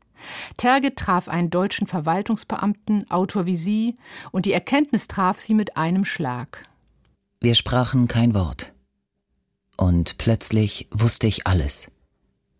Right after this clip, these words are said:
Speaker 2: Wir werden alle zugrunde gehen. Schlesien wird zugrunde gehen. Die Juden, die Deutschen.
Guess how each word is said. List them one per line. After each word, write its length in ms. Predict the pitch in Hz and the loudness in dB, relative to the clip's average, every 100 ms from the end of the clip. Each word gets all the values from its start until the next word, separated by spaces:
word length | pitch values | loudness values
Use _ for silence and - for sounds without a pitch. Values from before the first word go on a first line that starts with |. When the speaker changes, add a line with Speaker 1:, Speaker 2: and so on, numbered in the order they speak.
| _ _ | _ _
Speaker 2:
Wir 180 | 101 101 | 2 4
werden 260 | 107 104 - | 4 4 2
alle 340 | - 120 107 101 | 2 4 4 2
zugrunde 520 | - 107 - 117 98 | 0 0 4 4 2
gehen. 340 | - 87 82 - _ _ _ _ - | 2 0 0 -4 _ _ _ _ -2
Schlesien 640 | - 135 147 120 98 85 | 2 6 6 6 2 2
wird 160 | 90 87 | 0 0
zugrunde 420 | 98 90 98 95 | 0 2 4 4
gehen. 300 | 95 98 87 - _ _ _ - | 4 2 2 -2 _ _ _ 0
Die 100 | 98 | 4
Juden, 460 | 117 123 101 87 - _ - | 4 4 4 0 -4 _ -2
die 100 | 98 | 0
Deutschen. 520 | 104 107 - - 92 | 2 2 0 -2 -4